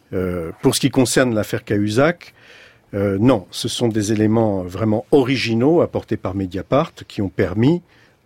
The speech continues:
à, euh, une enquête de se déclencher et puis sur la base de ces mêmes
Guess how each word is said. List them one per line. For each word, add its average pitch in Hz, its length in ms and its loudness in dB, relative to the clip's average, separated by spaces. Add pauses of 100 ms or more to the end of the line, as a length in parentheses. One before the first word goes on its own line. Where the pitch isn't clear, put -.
(100)
à, 110 340 -2
euh, 113 380 -8
une 107 120 0
enquête 107 380 -2
de 90 160 -10
se - 140 -8
déclencher 98 680 0 (360)
et 87 80 -8
puis - 180 -6
sur 104 180 -4
la 92 120 -4
base 104 240 0
de 85 80 -12
ces 90 180 -8
mêmes 101 200 0